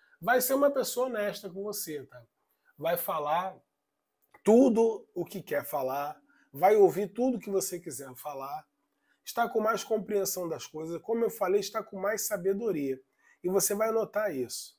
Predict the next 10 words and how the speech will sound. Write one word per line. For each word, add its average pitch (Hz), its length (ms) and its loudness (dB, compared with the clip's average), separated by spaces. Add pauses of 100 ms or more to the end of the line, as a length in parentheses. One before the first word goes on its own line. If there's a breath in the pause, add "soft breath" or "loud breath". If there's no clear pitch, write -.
(680)
Se 294 160 -4
você 226 360 0
quiser, 196 440 2
vocês 190 320 -2
vão 180 200 -6
ter 165 340 -4
uma 151 160 -10
relação 143 560 -14
sim, 220 380 -4
tá? 185 260 -16